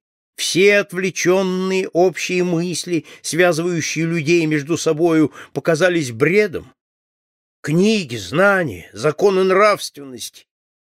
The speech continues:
бесполезной роскошью. От прежних славных времен осталось только одно слово:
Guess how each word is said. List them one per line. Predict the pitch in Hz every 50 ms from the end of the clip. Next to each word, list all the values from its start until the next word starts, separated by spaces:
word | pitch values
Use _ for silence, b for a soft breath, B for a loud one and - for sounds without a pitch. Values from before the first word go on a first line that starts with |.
| _ _ _
бесполезной | 110 110 - - - 117 127 131 135 139 113 98 110 127 139
роскошью. | 135 156 151 - - - - - - - - - _ _ _ _ _ _ _ _ _ _ _ _ _ _ _ _ _ _ _ _ _ _ _ _ -
От | 117 - - -
прежних | 147 160 165 165 160 127 131 151 123 -
славных | - - 127 143 151 147 135 139 131 - -
времен | 113 127 135 135 143 151 170 175 165 151 - _ _ _ _ _ _ _ _ _
осталось | - 123 127 - - - 131 135 131 123 - -
только | - 123 120 - 123 123
одно | 123 117 127 131 131 135 135
слово: | 131 - - - 107 110 117 120 113 104 82 73 76 -